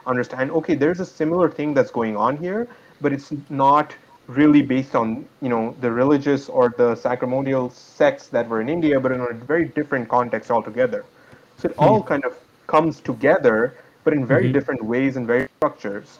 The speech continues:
Speaker 1: So the hierarchical social structure actually determines how a city or a small place is built and how, you know, these two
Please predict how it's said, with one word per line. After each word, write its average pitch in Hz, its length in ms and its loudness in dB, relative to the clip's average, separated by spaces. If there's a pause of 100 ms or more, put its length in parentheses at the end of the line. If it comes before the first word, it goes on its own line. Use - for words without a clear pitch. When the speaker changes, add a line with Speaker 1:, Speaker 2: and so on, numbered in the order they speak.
(120)
Speaker 1:
So - 140 -12
the 147 180 2 (220)
hierarchical 156 640 4
social 175 400 0
structure 135 420 0
actually 127 340 -2
determines 113 800 -2 (260)
how 139 500 4 (260)
a 127 120 -2
city 143 580 -4
or 123 180 6
a 123 60 4
small 139 360 -2
place 143 420 -2
is 113 200 -10
built 117 380 2
and 123 160 -12
how, 139 420 0 (340)
you 123 80 -4
know, 117 300 0 (500)
these 147 280 -2
two 131 460 2